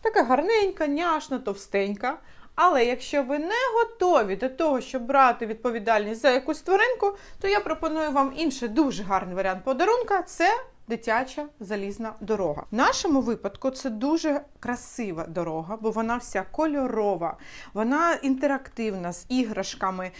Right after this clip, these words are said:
В принципі, тут є чотири вагони, в кожний вагон, коли поїзд їде, щось, якась фігурка робить, вона співає пісні.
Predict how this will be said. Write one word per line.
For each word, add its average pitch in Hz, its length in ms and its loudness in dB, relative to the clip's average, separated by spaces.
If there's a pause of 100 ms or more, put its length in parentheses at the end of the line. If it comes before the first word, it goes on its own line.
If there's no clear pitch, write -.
(180)
В - 40 -14
принципі, 269 400 0
тут 226 180 -8
є 262 120 -2
чотири 302 400 -2
вагони, 214 520 0
в 180 40 -8
кожний 285 400 2
вагон, 262 380 2 (140)
коли 226 280 -2
поїзд 220 500 -2
їде, 302 300 -4
щось, 311 460 0 (320)
якась 269 360 2
фігурка 254 500 -6
робить, 220 480 -4
вона 247 220 -2
співає 254 540 0
пісні. 220 720 -4